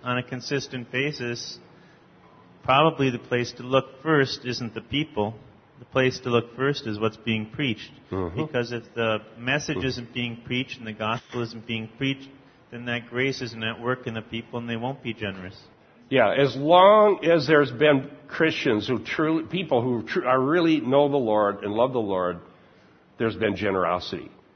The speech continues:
Speaker 2: In the entire history of the church, I believe that people that know the Lord,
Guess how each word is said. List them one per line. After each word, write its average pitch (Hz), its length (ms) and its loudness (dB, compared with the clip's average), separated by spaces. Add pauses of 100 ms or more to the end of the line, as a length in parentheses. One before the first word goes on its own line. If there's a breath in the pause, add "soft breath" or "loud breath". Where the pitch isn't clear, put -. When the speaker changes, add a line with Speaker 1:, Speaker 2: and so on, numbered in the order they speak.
(160)
Speaker 2:
In 113 80 0
the 117 100 2
entire 147 500 4
history 143 460 -2
of 123 60 -2
the 120 80 -2
church, - 400 -8 (960)
I 127 140 4
believe 117 800 0
that 107 180 -4
people 120 360 -2
that 120 120 0
know 104 220 2
the 104 60 -2
Lord, 92 440 0